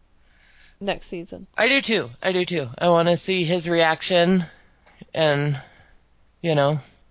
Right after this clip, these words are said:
Speaker 1: Yeah.
Speaker 2: Yeah.
Speaker 1: I hope they go there.
Speaker 2: I hope they do too.
Speaker 1: Well, you know, he's supposed to be seeing him three times a week.
Speaker 2: That's true. Yeah.
Speaker 1: And the most important person in his life is dead.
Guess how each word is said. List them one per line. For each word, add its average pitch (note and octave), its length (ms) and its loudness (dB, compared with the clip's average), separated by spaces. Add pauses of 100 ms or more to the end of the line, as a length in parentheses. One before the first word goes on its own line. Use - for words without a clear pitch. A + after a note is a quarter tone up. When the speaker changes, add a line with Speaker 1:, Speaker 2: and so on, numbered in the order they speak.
(260)
Speaker 1:
Yeah. G#3 220 -16 (580)
Speaker 2:
Yeah. D#3+ 260 0 (680)
Speaker 1:
I - 200 -16
hope - 280 -12
they A#3+ 140 -6
go G#3 220 -2
there. F3+ 340 -4 (500)
Speaker 2:
I A#3+ 100 2
hope C4 120 2
they A#3+ 120 0
do A#3 120 -4
too. G3+ 200 -4 (1040)
Speaker 1:
Well, B3+ 180 -2
you B3 100 -6
know, B3 160 -8
he's A3+ 180 -12
supposed - 360 -6
to B3+ 40 -20
be A3 100 -10
seeing B3 280 -14
him G#3+ 100 -16
three G3 180 -16
times F3+ 260 -12
a E3+ 60 -12
week. F3 220 -12 (580)
Speaker 2:
That's - 180 -6
true. G3+ 220 -4 (1400)
Yeah. E3+ 200 0 (640)
Speaker 1:
And F#3 240 -6
the F#3+ 40 -8
most G3 200 -10
important G3 600 -12
person G3+ 500 -12 (380)
in F3+ 100 -10
his F#3 160 -10
life F3 280 -6
is E3 280 -14
dead. E3 320 -6